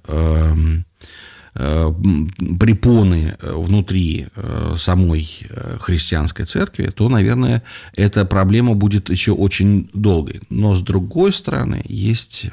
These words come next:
удивительная вещь. Я вот сколько не говорю о том, что церковь, сейчас актуальность, э, м, христианской церкви, э, в мире, э, скорее номинальная, то есть она нужна только как, э, обслуживающая,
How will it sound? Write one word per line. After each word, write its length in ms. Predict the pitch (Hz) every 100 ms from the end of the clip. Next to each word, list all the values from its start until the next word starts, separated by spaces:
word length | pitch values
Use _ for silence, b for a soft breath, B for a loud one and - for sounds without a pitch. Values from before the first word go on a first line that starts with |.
| -
удивительная 720 | 98 101 92 - - 58 -
вещь. 320 | - - - _ _ _ _
Я 400 | - 90 139 165
вот 160 | 139 117
сколько 300 | 143 123 110
не 160 | 104 104
говорю 300 | 104 107 92
о 40 |
том, 160 | 95 87
что 260 | - 85
церковь, 640 | 80 107 90 85 80 - 80 65
сейчас 340 | - 98 87
актуальность, 640 | 90 104 95 82 - - -
э, 60 | 82 85 80 80 80
м, 840 | 82 82 76 67 90 85 50 50
христианской 500 | 90 90 - 90 -
церкви, 600 | 87 92 87 - 82 85 -
э, 140 | - -
в 280 | 82 85 87
мире, 460 | 92 92 82 80 - _
э, 600 | - 95 85 85 80 87 92
скорее 720 | - 101 95 92 82 82 80 - _ B B B B B B -
номинальная, 800 | 92 98 95 101 165 208 180 110
то 100 | 95
есть 120 | 85
она 160 | 92 92
нужна 480 | 95 87 95 87
только 340 | 85 92 87 87
как, 380 | 85 85 - -
э, 180 | 87 80
обслуживающая, 1080 | 76 - 104 160 180 131 98 92 - -